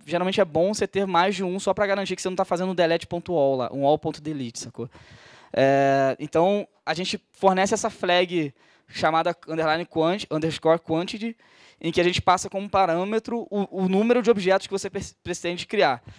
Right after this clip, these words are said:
Então, o que a gente tem aqui, a gente tá persistindo no banco três pessoas diferentes,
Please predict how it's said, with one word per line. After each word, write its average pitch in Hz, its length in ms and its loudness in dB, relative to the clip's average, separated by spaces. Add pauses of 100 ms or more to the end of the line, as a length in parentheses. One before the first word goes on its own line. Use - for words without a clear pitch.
(100)
Então, 170 180 -2
o - 20 0
que 196 60 0
a 196 40 6
gente 202 180 -2
tem 196 160 2
aqui, 208 400 -4 (280)
a 156 120 -2
gente 175 140 -2
tá 180 100 4
persistindo 208 560 -2
no 208 100 2
banco 160 460 0 (260)
três 196 280 2
pessoas 196 360 0
diferentes, 175 560 0